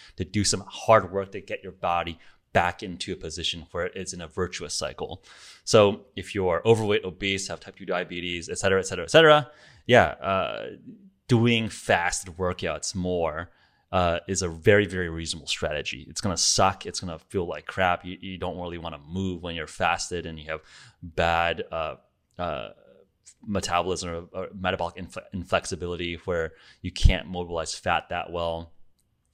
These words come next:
So all the stored fat, you're not really able to burn super well, but forcing your body to say, "Hey, out of glycogen, I have all this fat, but I'm not really accessing it because all my enzymes and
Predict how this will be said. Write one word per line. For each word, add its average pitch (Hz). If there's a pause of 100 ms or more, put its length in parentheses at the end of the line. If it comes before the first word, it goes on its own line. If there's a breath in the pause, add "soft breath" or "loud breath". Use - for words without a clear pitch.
(140)
So -
all 90
the 92
stored 87
fat, 85
you're 90
not 87
really 87
able 87
to 87
burn 80
super 92
well, 87 (320 loud breath)
but 90
forcing 117
your 87
body 82
to -
say, 85
"Hey, 82 (380 soft breath)
out 113
of 117
glycogen, 95 (680)
I 87
have 101
all 110
this 107
fat, 87
but 82
I'm 107
not 104
really 98
accessing 90
it 95
because 87
all 87
my 87
enzymes 85
and 82